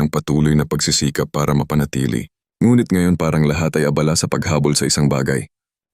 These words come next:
Tagumpay, pagkilala o pagtugon lang sa mga pangangailangan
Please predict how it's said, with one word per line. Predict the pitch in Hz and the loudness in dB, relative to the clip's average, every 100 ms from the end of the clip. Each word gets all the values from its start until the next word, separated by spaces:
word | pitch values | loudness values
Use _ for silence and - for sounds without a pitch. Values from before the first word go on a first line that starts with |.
| - | -4
Tagumpay, | 80 71 - - 78 71 | 0 2 0 0 0 0
pagkilala | - - - 73 78 80 69 | -2 -4 0 2 2 2 0
o | |
pagtugon | 76 80 76 71 76 69 | 0 0 0 0 2 2
lang | 73 73 | 2 0
sa | 67 | 0
mga | 67 65 - | 0 0 0
pangangailangan | 71 71 73 64 64 69 | 0 2 2 2 0 2